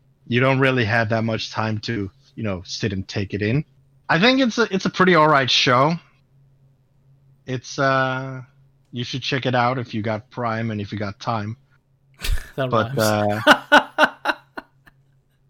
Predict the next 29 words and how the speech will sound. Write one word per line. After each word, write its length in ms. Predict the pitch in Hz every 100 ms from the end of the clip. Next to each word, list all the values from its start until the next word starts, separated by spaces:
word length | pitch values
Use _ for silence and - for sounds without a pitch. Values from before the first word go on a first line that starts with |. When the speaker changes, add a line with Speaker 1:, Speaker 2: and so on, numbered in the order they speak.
| _ _ -
Speaker 1:
yeah, 440 | 135 143 - -
Speaker 2:
Well, 80 | 202
Speaker 1:
I 40 | 196
Speaker 2:
I'm 40 | 165
Speaker 1:
mean, 60 |
Speaker 2:
looking 140 | 160 392
on 100 | 294
Speaker 1:
if 60 | 226
you 60 |
Speaker 2:
I 40 | 240
M 120 | 240
D 200 | 226 233
B 320 | 208 233 127 120
and 100 | 160
it's 80 |
got 120 | 214 190
eight 160 | 196 190
point 240 | 208 175
nine, 360 | 175 165 113 117
so 120 | 139
it's 140 | 151
got 180 | 220 214
some 220 | 208 143
Speaker 1:
Yeah. 60 | 143
Speaker 2:
ridiculously 640 | 131 175 180 151 135 131
good 240 | 127 131 117
ratings. 480 | 131 147 123 120 127
I 20 |
mean, 300 | 135 127